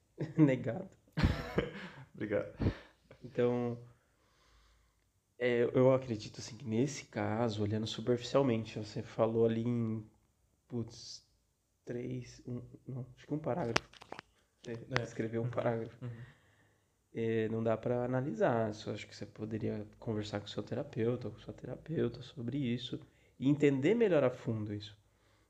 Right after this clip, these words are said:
Speaker 1: Porque acredito eu que está acontecendo algo na sua relação,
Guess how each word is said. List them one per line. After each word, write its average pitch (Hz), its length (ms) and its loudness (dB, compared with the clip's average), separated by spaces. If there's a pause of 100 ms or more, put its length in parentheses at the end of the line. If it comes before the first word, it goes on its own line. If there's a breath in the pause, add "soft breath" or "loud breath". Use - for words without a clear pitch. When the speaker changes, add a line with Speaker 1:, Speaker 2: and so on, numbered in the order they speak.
(120)
Speaker 1:
Porque 120 600 0
acredito 117 560 -2
eu 143 160 4
que 156 100 -12
está - 200 -10
acontecendo 127 760 -4
algo 117 340 -2
na 110 100 -2
sua 117 200 -4
relação, 135 600 0